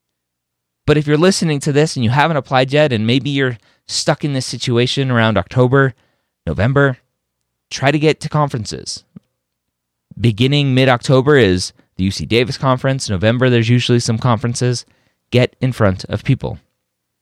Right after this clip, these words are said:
That's all you can do. Can you reach out to schools? Sure. Just check what the schools say. Right? How, how do they want you to contact them?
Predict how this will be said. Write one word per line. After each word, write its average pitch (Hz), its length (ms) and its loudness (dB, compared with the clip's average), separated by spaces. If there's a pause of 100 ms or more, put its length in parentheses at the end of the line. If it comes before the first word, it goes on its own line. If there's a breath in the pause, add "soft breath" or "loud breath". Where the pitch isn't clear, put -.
(880)
That's - 100 -10
all 98 100 4
you 113 120 2
can 117 120 -4
do. 101 220 -2 (880 loud breath)
Can 147 140 0
you 131 80 2
reach 139 180 4
out 160 160 2
to 185 60 -6
schools? 208 280 0
Sure. 196 340 0 (220)
Just 113 220 -2
check 120 220 -2
what 120 120 -2
the 117 80 -4
schools 120 320 -2
say. 85 320 -2 (640)
Right? 110 260 -2
How, 117 300 0
how 131 280 0
do 135 220 0
they 131 140 4
want 110 320 -2
you 107 80 -2
to 104 120 -6
contact 92 440 -4
them? 60 240 -4